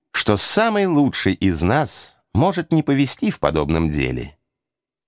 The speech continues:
"Ну вот, я вам за результат ручаюсь", — отвечал ее собеседник. "Недаром же я из всех тридцати выбрал именно вас. Ступайте, но смотрите,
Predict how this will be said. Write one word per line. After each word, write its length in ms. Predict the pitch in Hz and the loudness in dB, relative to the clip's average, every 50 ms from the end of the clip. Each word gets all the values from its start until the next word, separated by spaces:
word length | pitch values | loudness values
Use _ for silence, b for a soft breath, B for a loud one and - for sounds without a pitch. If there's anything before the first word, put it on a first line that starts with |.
| _ _ _ - | _ _ _ -4
"Ну 400 | - 73 80 85 95 113 117 110 | -2 0 2 2 2 2 0 0
вот, 520 | 95 87 73 64 60 - _ _ _ _ _ _ _ _ _ _ _ _ _ _ _ _ _ _ _ _ - | 0 -2 -2 -4 -6 -10 _ _ _ _ _ _ _ _ _ _ _ _ _ _ _ _ _ _ _ _ -2
я 200 | 80 92 101 107 | 0 2 2 2
вам 140 | 107 104 | 0 0
за 100 | 92 101 | 0 0
результат 480 | 107 110 101 98 110 - 107 101 98 - | 0 0 0 0 0 0 0 0 -2 -2
ручаюсь", — 840 | 101 101 - - - 71 58 50 50 50 50 - - - - _ _ _ _ _ _ _ _ _ _ _ _ _ _ _ _ _ _ _ | -6 -6 -6 -4 -4 -4 -4 -4 -6 -8 -12 -14 -18 -20 -20 _ _ _ _ _ _ _ _ _ _ _ _ _ _ _ _ _ _ _
отвечал 460 | - 76 - - 71 - - 69 67 65 | -4 -4 -2 -2 -4 -2 0 0 0 0
ее 200 | 64 71 69 69 | 0 -2 -2 -2
собеседник. 840 | - 78 76 71 71 - 67 62 62 - 64 60 - - _ _ _ _ _ _ _ - | -2 -2 -2 -2 -2 -2 -2 -2 -2 -2 -4 -6 -6 -8 _ _ _ _ _ _ _ -2
"Недаром 580 | - 90 107 113 104 123 139 160 175 180 170 143 | 2 2 2 4 2 2 2 2 2 0 -2 0
же 100 | 160 160 | 0 2
я 100 | 160 156 | 2 2
из 180 | 151 - - | 2 0 -2
всех 340 | - - - 147 151 139 - | -8 -6 -2 0 0 0 0
тридцати 600 | - 123 127 127 - - 120 101 - - 135 156 | -2 -2 -2 -2 -2 0 -2 -2 0 2 2 2
выбрал 380 | 123 98 120 139 131 127 135 123 - - | 2 2 2 2 2 2 0 0 0 0
именно 480 | 101 101 104 107 104 104 104 101 101 | 0 2 2 2 2 2 2 2 0
вас. 560 | 92 - - - - - - - - - _ _ _ _ _ _ _ _ _ _ _ _ - | 0 -2 -4 -6 -6 -8 -12 -18 -20 -20 _ _ _ _ _ _ _ _ _ _ _ _ -10
Ступайте, 800 | - - - 87 78 - 139 139 98 82 - - 58 60 - _ _ _ _ _ _ _ _ _ _ _ _ - | -6 -2 -2 0 0 2 0 0 -2 -4 -8 -10 -14 -14 -14 _ _ _ _ _ _ _ _ _ _ _ _ -2
но 220 | - 82 107 120 | 0 2 2 2
смотрите, 840 | 107 - - 113 135 143 - 101 101 104 90 - - 104 90 - | 0 -2 -2 0 0 0 0 -2 -2 -2 -2 -2 -4 -4 -4 -4